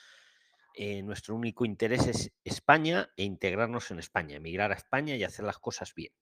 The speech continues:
Aquí liberamos el conocimiento con la inteligencia colectiva.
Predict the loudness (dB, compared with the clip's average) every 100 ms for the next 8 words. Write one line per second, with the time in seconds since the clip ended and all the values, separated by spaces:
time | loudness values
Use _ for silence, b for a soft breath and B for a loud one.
0 | _ _ _ _ _ _ -14 -10 -4 0
1 | 4 4 4 4 2 0 -2 -2 -2 -2
2 | -2 -2 -8 -14 _ -12 -8 -4 -4 -6
3 | -6 -6 -4 2 2 4 2 0 -6 -12
4 | -12